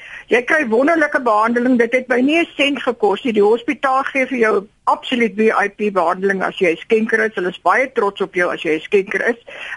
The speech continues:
Sowel as die ontvanger, eh, eh, behandel hulle goed. Ons het almal wonderlike suite kamers gehad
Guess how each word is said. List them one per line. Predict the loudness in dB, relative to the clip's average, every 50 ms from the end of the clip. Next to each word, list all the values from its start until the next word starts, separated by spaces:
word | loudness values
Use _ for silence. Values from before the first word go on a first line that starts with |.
| -18 -8 -2
Sowel | 0 0 2 2 2 2 2 0
as | 0 -2 -4 -4
die | -4 -4
ontvanger, | -4 -4 -4 -4 -2 0 0 0 0 0 -2
eh, | -2 -2 -4 -4 -6 -12 -16 -10 -6
eh, | -4 -4 -4 -4 -4
behandel | -2 -2 0 0 0 0 0 0 0
hulle | 0 0 -2 -4
goed. | -6 -4 -4 -4 -4 -2 -4
Ons | -4 -2 -2
het | -4 -4 -6 -12 -20 -18 -14 -14 -16 -6 -2
almal | 0 0 2 2 0 0 0
wonderlike | 0 2 2 2 2 0 -2 0 0 -2 -2 0
suite | 0 0 0 0 0 -2
kamers | -2 0 0 0 2 0 0 -2 -2 -2
gehad | 0 2 2 2 0